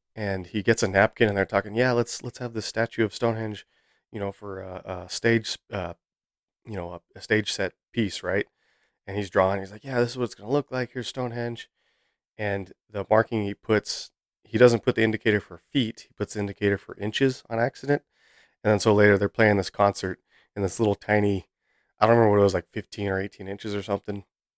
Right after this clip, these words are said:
or whatever the size was. They lower it down from the, the overhead, and you see this little, f-, tiny little foam Stonehenge lower down to the stage, and it's, it's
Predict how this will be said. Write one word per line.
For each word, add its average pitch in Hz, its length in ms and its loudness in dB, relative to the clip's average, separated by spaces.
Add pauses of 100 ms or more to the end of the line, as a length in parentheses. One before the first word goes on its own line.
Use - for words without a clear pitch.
(480)
or 104 60 -8
whatever 113 260 4
the 101 80 2
size 95 300 4
was. 98 360 -2 (880)
They 127 200 4
lower 110 240 6
it 95 60 0
down 107 220 2
from 104 180 -6
the, 101 240 -2 (380)
the 110 80 2
overhead, 104 520 4
and 95 160 -10
you 98 60 -18
see 113 160 0
this 104 220 0
little, 104 320 0 (520)
f-, - 140 -20 (240)
tiny 110 280 6
little 107 200 6
foam 107 420 2
Stonehenge 101 680 -2 (400)
lower 107 240 6
down 104 200 6
to 101 60 2
the 95 80 -2
stage, 98 440 2
and 90 80 -12
it's, - 280 -12
it's - 300 -10